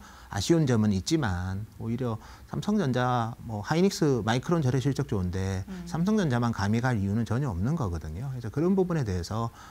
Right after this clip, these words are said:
Speaker 1: 너무 이제 대표 기업을,
Speaker 2: 음.
Speaker 1: 어, 간과하지는 말자.
Speaker 2: 어.
Speaker 1: 예, 그런 차원에서 좀 이해를 했으면 좋겠네요.
Speaker 2: 약간 좀 다른 얘기이긴 한데
Speaker 1: <laughs> 네.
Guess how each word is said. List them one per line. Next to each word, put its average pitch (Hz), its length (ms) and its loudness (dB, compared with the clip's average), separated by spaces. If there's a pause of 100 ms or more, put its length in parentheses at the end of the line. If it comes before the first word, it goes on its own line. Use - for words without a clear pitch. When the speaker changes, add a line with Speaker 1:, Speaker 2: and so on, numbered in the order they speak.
Speaker 1:
너무 101 600 2 (240)
이제 92 360 -6
대표 107 280 2
기업을, 98 640 0
Speaker 2:
음. 180 280 -10
Speaker 1:
어, 95 380 -6
간과하지는 113 540 0
말자. 85 580 -6
Speaker 2:
어. 147 200 -16
Speaker 1:
예, 87 240 -8 (240)
그런 156 260 0
차원에서 151 360 -4
좀 98 160 -4
이해를 90 180 -4
했으면 104 240 -6
좋겠네요. 107 380 -6
Speaker 2:
약간 262 320 -10
좀 247 180 -10
다른 240 460 -2
얘기이긴 185 400 -4
한데 160 560 0
Speaker 1:
<laughs> - 0 -
네. - 200 -4